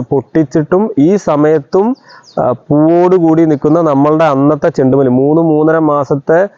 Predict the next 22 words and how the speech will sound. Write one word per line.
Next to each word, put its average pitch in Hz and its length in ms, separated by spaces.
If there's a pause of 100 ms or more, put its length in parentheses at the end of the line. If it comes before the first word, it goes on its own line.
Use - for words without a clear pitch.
(260)
ആ, 139 40 (240)
ആയുസ് 139 360
മാത്രമുള്ള 147 680
ചെടികളിൽ 139 720
കൃത്യമായ 147 580
വളമെല്ലാം 143 600
കൊടുത്ത് 139 220
അത് 139 160
ആയുസ് 131 360
നീട്ടിക്കൊണ്ട് 143 680
ഇപ്പോഴും 160 560
പൂവിടുന്ന 165 400
ചെടികളുണ്ട്. 147 760
ആ 135 160
തോട്ടം 151 380 (220)
ചെറിയ 151 180
ചെറിയ 165 200
സ്ഥലങ്ങളൊക്കെ 165 520
ഞാൻ 160 220
പോയി 156 240
കാണും 170 300
ചെയ്തു. 104 220